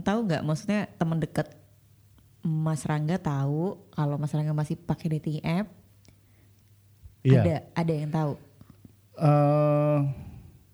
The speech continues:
Speaker 2: masih pakai dating app gini. Zaman saya itu, eh, eh, es-, seperti saya bilang, ketika saya menikah itu bahkan Tinder aja belum ada.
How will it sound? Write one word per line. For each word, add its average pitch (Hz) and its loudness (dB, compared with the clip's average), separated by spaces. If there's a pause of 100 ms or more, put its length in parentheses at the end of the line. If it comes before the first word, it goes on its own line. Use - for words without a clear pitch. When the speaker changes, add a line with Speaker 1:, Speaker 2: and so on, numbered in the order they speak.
(120)
Speaker 2:
masih 131 0
pakai 127 -2
dating 127 0
app 127 -6
gini. 117 0 (440)
Zaman 139 2
saya 165 0
itu, 208 -4 (760)
eh, 131 -6 (720)
eh, 123 -2
es-, - -8
seperti 117 -4
saya 120 -2
bilang, 101 -2 (500)
ketika 139 -4
saya 165 -4
menikah 110 -4
itu 147 -4
bahkan 139 0
Tinder 110 2
aja 117 2
belum 107 0
ada. 92 -4